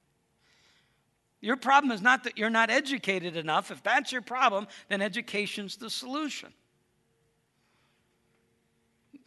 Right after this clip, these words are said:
Your problem is sin,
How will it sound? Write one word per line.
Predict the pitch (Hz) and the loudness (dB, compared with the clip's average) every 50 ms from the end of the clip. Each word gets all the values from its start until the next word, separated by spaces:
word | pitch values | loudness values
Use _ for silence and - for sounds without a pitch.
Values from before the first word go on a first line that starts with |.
| - 175 _ _ _ _ _ _ - - 113 - - _ - - - | -20 -20 _ _ _ _ _ _ -10 -10 -10 -10 -12 _ -20 -20 -18
Your | - 147 160 208 247 302 311 | -14 -10 -6 -4 -4 -4 -4
problem | 214 - - 285 311 302 320 339 339 320 220 214 214 202 190 | -6 -6 -4 0 2 2 2 2 0 0 -2 -2 -2 -4 -6
is | 185 180 180 165 | -8 -8 -8 -8
sin, | - - - - - - 269 302 302 254 220 214 208 214 | -8 -8 -8 -6 -6 -4 -4 -4 -2 -2 -2 -4 -4 -6